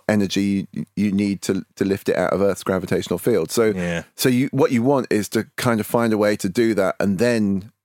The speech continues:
Speaker 1: you know, and this is the whole point of going to Mars, isn't it, and the moon, really, for, for people like Musk, is to establish a base from which you can then
Speaker 2: To
Speaker 1: much
Speaker 2: then
Speaker 1: more easily lift off, you know,
Speaker 2: Yeah.
Speaker 1: and, and go into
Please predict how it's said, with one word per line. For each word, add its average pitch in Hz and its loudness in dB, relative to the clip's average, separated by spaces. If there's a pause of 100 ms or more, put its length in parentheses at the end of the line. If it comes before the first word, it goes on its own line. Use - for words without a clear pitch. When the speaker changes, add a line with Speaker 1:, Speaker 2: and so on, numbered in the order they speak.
(140)
Speaker 1:
you 143 2
know, 127 2
and 123 2
this 185 0
is 135 0
the 113 2
whole 101 0
point 87 0
of 87 -4
going 95 0 (200)
to 104 0
Mars, 92 0
isn't 107 -2
it, 65 0
and 82 0
the 98 2
moon, 110 2
really, 87 0 (200)
for, 95 0 (120)
for 104 0
people 104 0
like - 0
Musk, 98 -2
is 95 -2
to 101 0
establish 101 0
a 98 0
base 107 0
from 98 0
which - -4
you 92 -2
can 98 -2
then 104 0 (140)
Speaker 2:
To - -2
Speaker 1:
much 127 2
Speaker 2:
then 92 2
Speaker 1:
more 120 2
easily 98 2
lift 98 -2
off, 92 0
you 104 0
know, 92 2
Speaker 2:
Yeah. 82 0 (100)
Speaker 1:
and, 98 0
and 95 0
go 101 2
into 95 0